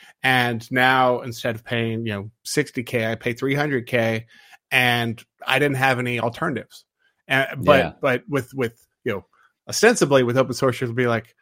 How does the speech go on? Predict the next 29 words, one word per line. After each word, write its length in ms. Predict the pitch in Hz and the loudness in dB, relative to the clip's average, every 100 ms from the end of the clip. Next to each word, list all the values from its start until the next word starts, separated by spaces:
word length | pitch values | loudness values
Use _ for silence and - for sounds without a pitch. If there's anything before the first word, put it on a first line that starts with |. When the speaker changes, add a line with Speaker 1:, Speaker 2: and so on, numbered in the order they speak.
| _ | _
Speaker 1:
"Screw 260 | - - 196 | -2 2 4
it, 60 | |
I'll 100 | 113 | 2
just 260 | 117 123 - | -2 -6 -4
keep 180 | 139 127 | -4 -4
using 200 | 120 120 | -4 -2
the 80 | |
open 200 | 120 113 | -4 -6
source 500 | 110 143 135 117 - - - | -4 0 2 0 -8 -12 -4
and 420 | 120 117 117 110 113 - | -2 -2 -4 -8 -16 -10
b-, 80 | 127 | -10
build 260 | - 127 | -4 -4
it 80 | 123 | -4
myself." 500 | 120 131 127 - _ _ _ _ | -8 -6 -6 -8 _ _ _ _
Or, 200 | 123 120 | 2 4
you 120 | 123 120 | 4 0
know, 140 | 101 _ _ - - | -2 _ _ -20 -2
"I'll 100 | 120 | -2
keep 320 | - 180 175 | 2 0 2
getting 240 | 165 151 135 | 2 2 2
the 100 | 123 | 0
same 400 | 147 135 127 110 | 0 0 0 -2
value, 520 | 127 135 127 113 113 | 2 2 2 0 -2
but 180 | 113 117 | -4 -4
I 40 | |
won't 180 | 117 123 | -2 -4
have 160 | 120 110 | -6 -8
the 60 | |
support, 640 | 107 117 - 131 131 127 | -12 -14 -8 0 2 2